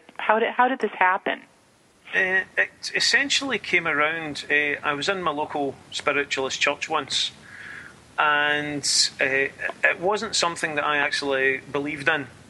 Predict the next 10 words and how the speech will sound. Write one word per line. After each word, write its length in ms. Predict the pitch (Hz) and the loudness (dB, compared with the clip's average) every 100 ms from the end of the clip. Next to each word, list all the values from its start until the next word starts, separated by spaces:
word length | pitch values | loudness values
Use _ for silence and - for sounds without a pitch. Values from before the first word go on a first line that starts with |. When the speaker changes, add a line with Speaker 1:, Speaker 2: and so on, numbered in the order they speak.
| - | -4
Speaker 2:
really, 340 | 147 147 123 - - - | -2 0 -2 -8 -10 -6
at 140 | - | 0
all. 260 | 135 135 127 - - - - - - - - - - | 0 0 -6 -14 -20 -20 -20 -20 -20 -20 -20 -20 -2
Speaker 1:
Mm-hmm. 40 | 143 | 2
Speaker 2:
And 880 | 139 135 131 131 135 123 - - - - - - - - - - - - - - | 4 4 2 0 -4 -4 -2 -2 -6 -16 -20 -20 -20 -20 -20 -20 -20 -20 -14 -6
there 100 | 160 | -4
was 160 | 156 | -4
one 260 | 139 190 190 | -2 -2 0
time 360 | - 165 151 147 | 2 2 2 2
when, 500 | 147 147 147 143 | 2 2 0 -6